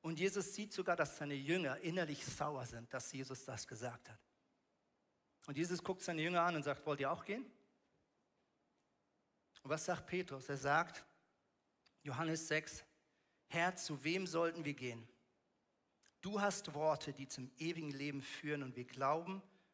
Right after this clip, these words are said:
und haben erkannt, dass du der Heilige bist, den Gott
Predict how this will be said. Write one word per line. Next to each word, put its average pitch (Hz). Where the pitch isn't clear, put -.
und 135
haben 143
erkannt, 170
dass 127
du 143
der 131
Heilige 156
bist, 147
den 135
Gott 135